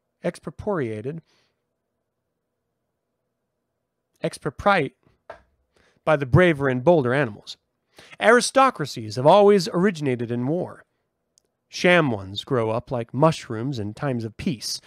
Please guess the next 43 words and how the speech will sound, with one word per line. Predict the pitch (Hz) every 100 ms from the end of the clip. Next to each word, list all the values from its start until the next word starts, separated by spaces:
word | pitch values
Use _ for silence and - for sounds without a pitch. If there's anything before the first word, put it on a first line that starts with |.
| - _ _ -
No | 262 208
aristocracy | 151 131 - 170 156 123 -
ought | 117 143 -
to |
be | 117 123
allowed | 131 143 131
to | 117
dominate | 110 160 170 139 120
one | 127 151
moment | 143 160 147
longer | 131 143 190 214 151
than | 127 143
is | 143
unable | 156 165 180 196 151
to | 147
maintain | 151 147 165 185
itself | 143 - 226 240 127 - - _
by | 123
the | 110
edge | 107
of | 104
the | 107
sword. | - 110 92 87 - _ _ -
Again, | 123 110 92 - -
subordinated | - 165 156 180 165 147 135
classes | - 165 160 117
should | - 127
not | 139 185 -
permit | - 165 226
themselves | - 120 123 127
to | 135
be | 139
mastered | 147 170 175 143
by | 123 131
usurpers | 139 131 - 220 127 -
who |
cannot | 151 - 220 123 143
fight. | - 226 226 - - - - - -
It |
is | 226
the | 226
natural | 240 294 - 277 -
order | 320 349 214 -